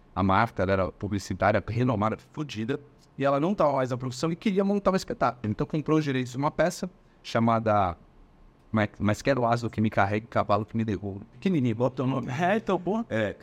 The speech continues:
Speaker 1: e ela era baseada na farsa de Inês Pereira, mas era uma fa-, comédia bem pra família toda, sabe? Bem bobinha, assim, meio
Speaker 2: Sim,
Speaker 1: Chaves.
Speaker 2: sim.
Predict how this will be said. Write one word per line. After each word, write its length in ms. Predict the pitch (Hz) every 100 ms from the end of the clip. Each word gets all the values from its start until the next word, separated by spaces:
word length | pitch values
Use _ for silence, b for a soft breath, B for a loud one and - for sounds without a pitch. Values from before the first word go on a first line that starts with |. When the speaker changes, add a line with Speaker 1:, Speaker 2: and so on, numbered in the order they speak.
| 143
Speaker 1:
e 100 | 113
ela 160 | 131 143
era 160 | 147
baseada 600 | 147 135 131 139 135 135
na 100 | 139
farsa 400 | 131 135 135 -
de 120 | 143 139
Inês 200 | 139 -
Pereira, 340 | 160 127 123
mas 140 | 139
era 120 | 190 185
uma 60 |
fa-, 220 | - 180 - - 185
comédia 400 | 277 254 226 202
bem 360 | 226 349 254 - 156 156
pra 100 | 185
família 380 | 180 156 151 113
toda, 340 | 135 151 135
sabe? 240 | 131 156 127
Bem 160 | 165
bobinha, 400 | 98 127 131 151
assim, 160 | 117 135
meio 120 | 117
Speaker 2:
Sim, 60 | -
Speaker 1:
Chaves. 380 | 151 151 185
Speaker 2:
sim. 80 | -